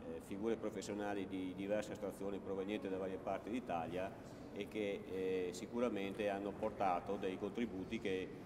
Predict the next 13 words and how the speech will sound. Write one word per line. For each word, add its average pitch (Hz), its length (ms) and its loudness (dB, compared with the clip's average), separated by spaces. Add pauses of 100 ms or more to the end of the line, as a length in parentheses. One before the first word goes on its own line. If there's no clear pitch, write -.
(340)
eh, 85 440 0
faranno, 90 680 0 (640)
faranno 92 400 -2
tes-, 107 180 0 (280)
di 101 100 -4
cui 107 140 0
farò 104 240 2
tesoro 98 480 2
nella, 87 460 0 (160)
nella 95 200 0
pratica 92 340 -2
professionale 90 600 -4
futura. 76 400 -8